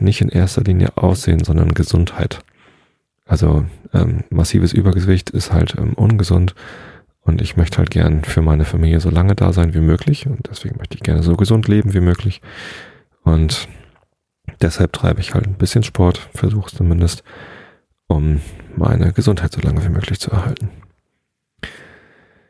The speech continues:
Ja, so viel zum Thema Attraktivität. Lasst euch nichts einreden, ihr seid alle attraktiv. Auf jeden Fall attraktiv genug, entspannt euch einfach. Das Beste ist, wenn man mit sich selbst im Reinen ist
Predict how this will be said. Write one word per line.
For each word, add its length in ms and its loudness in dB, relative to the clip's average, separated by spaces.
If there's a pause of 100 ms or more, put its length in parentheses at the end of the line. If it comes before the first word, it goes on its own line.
(760)
Ja, 300 2
so 100 0
viel 140 4
zum 160 0
Thema 400 4 (260)
Attraktivität. 920 -2 (420)
Lasst 300 -4
euch 160 -2
nichts 180 -2
einreden, 600 2 (100)
ihr 80 0
seid 220 -2
alle 220 4
attraktiv. 720 -4 (920)
Auf 220 -4
jeden 140 4
Fall 200 0
attraktiv 520 -2
genug, 280 0
entspannt 380 0
euch 160 0
einfach. 340 0 (440)
Das 120 -12
Beste 360 -2
ist, 400 0 (120)
wenn 120 4
man 160 4
mit 100 2
sich 160 0
selbst 240 0
im 140 2
Reinen 360 2
ist 240 -4